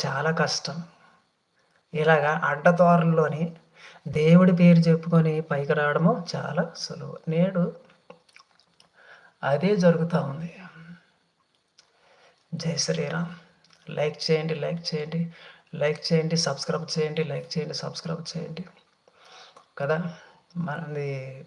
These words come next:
మన ఛానల్ని సపోర్ట్ చేయండి, సపోర్ట్ చేయండి, తప్పకుండా సపోర్ట్ చేయండి. ఆర్థికంగా వెనకబడి ఉన్నాం, మేము ముందుకు వెళ్ళాలని చూస్తూ ఉన్నాం, కానీ వెళ్ళలేకపోతున్నాం. ముందుకు వెళ్ళాలని చూస్తున్నాం,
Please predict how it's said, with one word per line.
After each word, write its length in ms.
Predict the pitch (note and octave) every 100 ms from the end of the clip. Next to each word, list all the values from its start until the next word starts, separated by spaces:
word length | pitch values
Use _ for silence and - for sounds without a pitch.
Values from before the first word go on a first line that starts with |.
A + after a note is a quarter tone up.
| _ _
మన 140 | D#3+ D3
ఛానల్ని 460 | - C#3+ E3+ F3
సపోర్ట్ 600 | E3 D3+ - E3+ E3 -
చేయండి, 320 | E3 - - - - _ _ _ -
సపోర్ట్ 520 | D3+ C3+ D#3+ - E3+
చేయండి, 240 | D3+ C#3
తప్పకుండా 500 | - B2 - - C#3+
సపోర్ట్ 540 | - - - D#2+ - E3+
చేయండి. 240 | - - _ _ - - - -
ఆర్థికంగా 640 | C#3 D#3 - E3+ F3 D#3
వెనకబడి 400 | C#3+ C#3 D#3+ D3+
ఉన్నాం, 360 | C#3+ C3+ C#3 - -
మేము 200 | D#3+ C#3+
ముందుకు 260 | C#3+ E3 F3+
వెళ్ళాలని 440 | F3+ E3+ F3+ G3 F3+
చూస్తూ 260 | E3+ -
ఉన్నాం, 360 | D#3 C#3+ - - - - _ _ _ _ E3
కానీ 160 | D#3
వెళ్ళలేకపోతున్నాం. 880 | C#3+ C#3 D3+ E3+ E3+ E3 - C3 - - _ _ _ _ _ _ _
ముందుకు 440 | - C#3 D#3 F3 E3+
వెళ్ళాలని 400 | E3 F#3 F#3+ G3+
చూస్తున్నాం, 600 | G3 F3+ - E3+ C3+